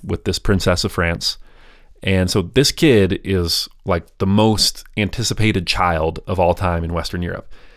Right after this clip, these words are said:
They call him Henry the Sixth, and th-, this kid has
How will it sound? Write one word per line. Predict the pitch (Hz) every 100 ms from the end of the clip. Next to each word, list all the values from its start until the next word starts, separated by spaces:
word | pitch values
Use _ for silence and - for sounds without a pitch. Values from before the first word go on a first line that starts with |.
| _ _ -
They | 95
call | 110
him | 95
Henry | 87 120 120
the | 117
Sixth, | 123 95 - - - - _ _ - -
and | 98 92 87 87 85 _ _ _ _ _ -
th-, | - - 127
this | 127 123
kid | - 104 95
has | 90 90 85